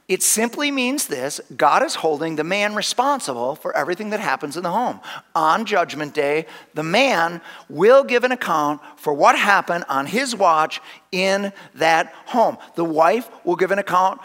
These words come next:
for how she helped the man that was responsible for that home. Ephesians five twenty-five through twenty-seven.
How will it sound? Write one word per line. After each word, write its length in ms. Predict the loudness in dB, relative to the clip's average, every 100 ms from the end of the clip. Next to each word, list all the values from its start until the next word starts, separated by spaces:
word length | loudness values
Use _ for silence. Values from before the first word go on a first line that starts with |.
| -20
for 300 | -6 0 2
how 260 | 4 4 4
she 220 | 0 -2
helped 420 | 2 2 2 -4 -20 -14
the 100 | -8
man 380 | -4 -2 -4 -6 -14 -20 -20 -6
that 280 | -2 -2 -4
was 180 | -4
responsible 800 | -2 -2 2 2 0 -2 -2 -2 -8 -20
for 560 | -6 -2 0 0 -4 -10 _ _
that 300 | -2 -2 -2
home. 360 | -4 -4 -6 -16 _ _ _ _ _ _ -20
Ephesians 480 | -6 -4 -2 -4
five 320 | 2 4 4 0
twenty-five 480 | -6 -4 -2 -2
through 120 | -2 -10
twenty-seven. 680 | -6 -6 -4 -4 -6 -10